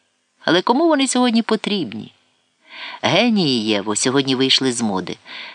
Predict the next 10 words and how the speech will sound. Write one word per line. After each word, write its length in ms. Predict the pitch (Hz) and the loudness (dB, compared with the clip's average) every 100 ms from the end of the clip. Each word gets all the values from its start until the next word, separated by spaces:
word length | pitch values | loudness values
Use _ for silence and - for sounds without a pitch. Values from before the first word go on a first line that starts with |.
| - | -10
Тепер 380 | - 95 131 202 | -6 0 4 4
модними 460 | 226 226 202 214 208 | 4 2 2 0 0
стали 440 | - - 190 190 | -2 -4 -4 -4
супергенії. 1080 | - - 220 - 101 107 101 95 95 98 104 _ _ _ _ _ _ _ 135 | -4 -4 -4 -2 -4 -2 -2 -2 -2 -6 -8 _ _ _ _ _ _ _ 0
Візьміть, 380 | 208 240 294 | 2 2 -4
приміром, 420 | - 202 214 214 185 | 0 2 4 4 4
мого 200 | 165 165 | 2 2
найближчого 640 | 151 139 165 - 139 120 | 0 2 2 4 2 2
приятеля 560 | 170 190 156 156 151 | 2 2 2 2 2
Грака. 480 | 131 139 139 - - | 2 2 2 -2 -6